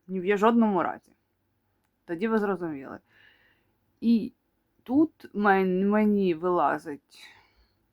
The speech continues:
ще подивитись Харківщину.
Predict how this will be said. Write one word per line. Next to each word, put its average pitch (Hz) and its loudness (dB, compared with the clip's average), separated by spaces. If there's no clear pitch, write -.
ще 247 0
подивитись 196 -6
Харківщину. - -8